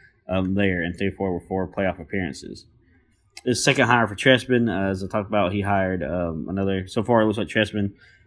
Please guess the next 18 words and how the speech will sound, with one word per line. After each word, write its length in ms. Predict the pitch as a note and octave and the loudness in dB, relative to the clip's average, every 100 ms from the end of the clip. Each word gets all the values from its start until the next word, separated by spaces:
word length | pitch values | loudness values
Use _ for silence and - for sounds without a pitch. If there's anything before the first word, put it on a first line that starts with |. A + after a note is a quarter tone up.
| _ _ - | _ _ -4
um, 560 | G#2+ G2+ G2 F#2+ F#2 G#2 | 2 2 2 -2 -6 -8
is 120 | G#2+ | -6
bringing 220 | A2+ A2+ A2 | 2 4 4
in 140 | G#2+ | 2
some 140 | A2 | -2
friends 240 | G2 A2+ G#2 | 0 0 2
from 100 | G#2 | -2
the 60 | |
C 160 | - A2+ | -2 0
F 120 | G2 | 0
L. 360 | A#2 A2 A2 - _ _ | 0 0 0 -6 _ _
So, 340 | - G#2+ F#2+ - - - | 0 0 0 -6 -20 -4
you 120 | C3+ | 4
know, 180 | C#3 A#2 | 6 6
it, 180 | B2+ C3 | 2 -2
it, 140 | B2+ G#2 - - | -2 -4 -8 -4
he's, 300 | C#3 C3+ A2 | 0 0 -2
he's 380 | A2+ C3 B2 | -6 -4 -6